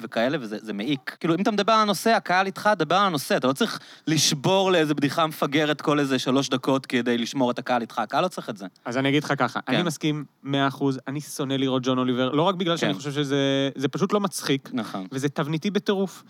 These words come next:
Speaker 2: אבל אתה טועה,
Speaker 1: אוקיי.
Speaker 2: כי ג'ון אוליבר מצליח בטירוף.
Speaker 1: אבל השאלה אם הוא מצליח בטירוף בגלל זה, השאלה אם הוא יוותר על הבדיחות שלו עם רפרנסים, אתה יודע, לתוכניות ריאליטי בזמן שהוא מדבר על, אה, משבר ה-, התרופות, אם, אם זה באמת נחוץ, או שאנשים יכולים ל-,
Speaker 2: זה נכון.
Speaker 1: ליהנות ממה
Speaker 2: לא
Speaker 1: שהוא אומר.
Speaker 2: יעזור, בסוף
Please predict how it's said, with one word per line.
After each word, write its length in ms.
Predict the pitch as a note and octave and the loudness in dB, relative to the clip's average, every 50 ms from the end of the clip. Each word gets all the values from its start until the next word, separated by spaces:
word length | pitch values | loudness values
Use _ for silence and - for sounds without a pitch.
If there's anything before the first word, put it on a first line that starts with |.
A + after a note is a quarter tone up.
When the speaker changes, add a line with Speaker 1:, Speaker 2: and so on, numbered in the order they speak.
| - - - - - - | -20 -20 -20 -10 -6 -4
Speaker 2:
אבל 340 | C#3 A2 B2 A2 A2 B2 C3+ - _ - - | -2 0 0 0 0 0 -4 -10 _ -10 -8
אתה 140 | D3 F#3 F3 | -4 -4 -2
טועה, 260 | - A3 A#3 A#3+ A#3+ A#3 - _ - | 0 2 2 2 0 -2 -6 _ -2
Speaker 1:
אוקיי. 220 | - C3 C3 - F3+ | -2 -2 0 2 2
Speaker 2:
כי 60 | - D#3+ | 2 2
ג'ון 80 | C#3+ C#3+ | 2 2
אוליבר 300 | C#3 B2+ A#2+ B2 B2+ B2 | 2 0 0 -2 -4 -4
מצליח 320 | C3+ D#3 D#3+ - G#3+ G#3+ G#3 | -4 -6 -4 0 0 0 0
בטירוף. 520 | G#3+ A3+ - B3 A#3 B3 B3 G#3+ - - _ - | 0 0 2 2 2 2 2 0 -2 -8 _ -12
Speaker 1:
אבל 220 | A#2 G#2+ G2+ G2 | -12 -10 -8 -10
השאלה 200 | F#2+ - G2+ F#2+ | -10 -10 -8 -8
אם 40 | G2 | -8
הוא 80 | G2+ G2+ | -8 -8
מצליח 220 | F#2+ - A#2 G#2 | -6 -4 -4 -4
בטירוף 280 | A2+ A#2+ - B2+ B2+ - | -4 -4 -4 -4 -4 -4
בגלל 240 | E3 D3+ D#3+ G3 A#3+ | -6 -6 -4 -4 -4
זה, 200 | B3+ F#4 D4+ G3+ | 0 0 2 0
השאלה 260 | A#2 - - A2 A2 | 0 -2 -2 -2 -2
אם 60 | A2+ A#2+ | 0 0
הוא 80 | B2+ | 0
יוותר 320 | B2 A#2+ B2 - D3 C#3+ D3 | 0 0 -2 0 0 2 2
על 100 | D3 D3 | 2 4
הבדיחות 840 | C#3+ C#3 C#3 C#3 C#3 C3+ C3 B2+ B2+ B2+ C3 B2 - - D3+ D3 | 4 4 4 6 4 4 2 0 -4 -4 -4 -4 0 0 0 0
שלו 480 | - - E3+ D3 C#3 C3+ C3+ C3 C3 C3 B2+ | 0 0 2 2 4 4 4 4 4 2 2
עם 120 | B2+ C3+ | 2 2
רפרנסים, 720 | B2+ C3+ C3+ - D3+ C#3 C3+ - - C#3 C3 C3 C3+ C3+ C3+ C3 - - - - - - - _ _ - | 2 0 0 0 -4 -8 -8 -6 -4 -4 -2 -2 -2 -4 -4 -6 -12 -20 -20 -20 -20 -20 -20 _ _ -6
אתה 80 | - | -4
יודע, 200 | A#2+ C3 D3 C#3+ | -2 2 2 2
לתוכניות 440 | B2+ A#2+ - B2 - C3+ C3+ C#3 - | 2 2 0 -2 0 0 0 2 2
ריאליטי 480 | C3+ C#3 C#3+ C#3 C#3+ D3 C#3+ - D3+ C3 | 2 2 4 2 2 0 0 0 0 2
בזמן 340 | B2+ B2 A#2 B2+ C3 C3+ C3+ | 2 2 2 4 2 2 2
שהוא 160 | - D3+ C#3 | 2 2 2
מדבר 460 | B2+ B2 B2 A#2 A#2 C3+ C#3 C#3 C#3 | 2 2 0 0 2 2 4 4 4
על, 160 | C#3 C3+ C3 | 4 4 4
אה, 120 | B2+ B2 A#2+ | 4 4 4
משבר 640 | B2 A#2 - - - C3 B2 C#3+ C#3 C#3+ C#3 C3+ | 2 2 0 -2 -6 -4 0 2 2 4 4 4
ה-, 440 | C3+ C3 C3 B2+ B2 B2 B2 B2 A#2+ - - - - - - _ | 4 4 6 6 6 6 4 4 2 0 -4 -16 -20 -20 -14 _
התרופות, 880 | - C3 B2+ - C3+ C3 B2+ C3 - - A#3+ A3+ G3+ G3 G3+ - - - C#3+ | -6 -4 -2 2 2 2 2 2 2 2 4 4 4 4 2 0 -2 0 2
אם, 120 | B2 C3+ | 2 2
אם 120 | D3 C#3 B2 | 2 2 2
זה 80 | A#2+ | 2
באמת 220 | B2 B2 C3 C3+ D#3 | 2 2 2 2 0
נחוץ, 340 | C#3+ - - B3+ A#3+ - - | -2 0 2 2 2 2 0
או 40 | C#3+ | 0
שאנשים 340 | - B2 A2+ A2 - C3 | 0 0 0 2 2 0
יכולים 300 | C3 C3 - C#3+ C#3+ D3 | 0 0 0 0 0 2
ל-, 280 | D3+ C#3+ C#3 C#3 C3+ C3+ C#3 | 2 2 4 4 4 4 2
Speaker 2:
זה 100 | C#3+ C#3+ | 2 2
נכון. 120 | C#3+ A2+ | 2 2
Speaker 1:
ליהנות 300 | B2 C#3+ D3 E3 E3 - | 2 2 2 0 0 0
ממה 80 | E3+ E3 | -2 -2
Speaker 2:
לא 20 | E3 | 2
Speaker 1:
שהוא 100 | D#3+ F3 | 2 2
אומר. 100 | F#3+ F#3+ | 4 4
Speaker 2:
יעזור, 280 | - F#3 D#3+ F3+ D#3 C3+ | 2 2 0 0 -2 -2
בסוף 720 | C3 B2+ A#2+ - - - - F3 G#3 B3 - - - - | -4 -6 -8 -8 -6 -2 2 4 4 2 2 -2 -14 -18